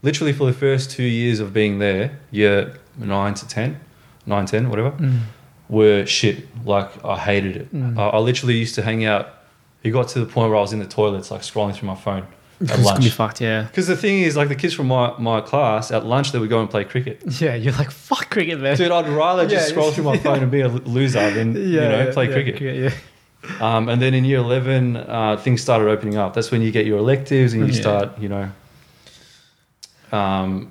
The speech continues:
Speaker 1: meeting new kids in different classes, and I built a few friends from there. And then,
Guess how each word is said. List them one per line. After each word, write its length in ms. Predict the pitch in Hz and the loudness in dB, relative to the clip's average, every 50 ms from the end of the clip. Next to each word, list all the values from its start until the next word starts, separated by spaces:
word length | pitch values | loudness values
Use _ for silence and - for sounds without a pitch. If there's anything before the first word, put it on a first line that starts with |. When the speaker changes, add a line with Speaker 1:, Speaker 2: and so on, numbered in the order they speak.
| - | -12
Speaker 1:
meeting 340 | - - 117 120 120 113 113 | -6 0 2 2 2 2 2
new 120 | 113 110 107 | 0 0 0
kids 260 | - 131 123 110 107 | 0 0 0 2 0
in 60 | 107 | -2
different 260 | 104 110 - 117 110 | -4 -6 -8 -8 -4
classes, 380 | - 113 107 104 - - 107 101 | 0 0 0 0 0 -2 -4 -4
and 20 | |
I 60 | 104 | -4
built 300 | 101 98 104 98 98 - | -4 -4 -4 -6 -6 -8
a 40 | - | -14
few 160 | - - 101 | -12 -12 -12
friends 280 | 95 - 110 104 101 95 | -8 -6 -6 -4 -4 -6
from 160 | - - 101 | -6 -6 -4
there. 280 | 107 110 110 110 110 104 | -2 0 0 2 0 0
And 120 | 101 101 98 | 0 -2 -4
then, 240 | 98 95 95 95 | -4 -6 -6 -8